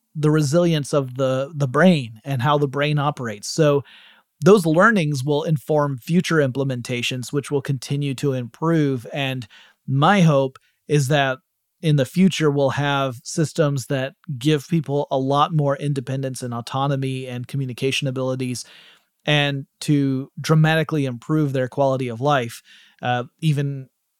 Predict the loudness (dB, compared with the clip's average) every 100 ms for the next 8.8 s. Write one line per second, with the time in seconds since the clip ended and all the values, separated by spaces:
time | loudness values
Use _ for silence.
0 | _ -10 -2 0 0 -2 -2 -2 -2 -4
1 | -2 0 0 -4 -4 -4 -4 -4 -6 -4
2 | 0 0 -2 -4 -6 -2 -2 -2 -4 -2
3 | -2 -2 -6 -8 -8 -4 -2 0 -2 -6
4 | _ -20 _ -4 -2 2 0 0 -4 -6
5 | -8 -10 -8 -6 -6 -10 -14 -4 0 0
6 | -2 -2 -2 -2 -6 -10 -2 -2 0 -4
7 | -2 -2 -2 -6 -8 -4 -4 -4 -8 -10
8 | -14 -6 -4 -4 -6 -10 -14 -18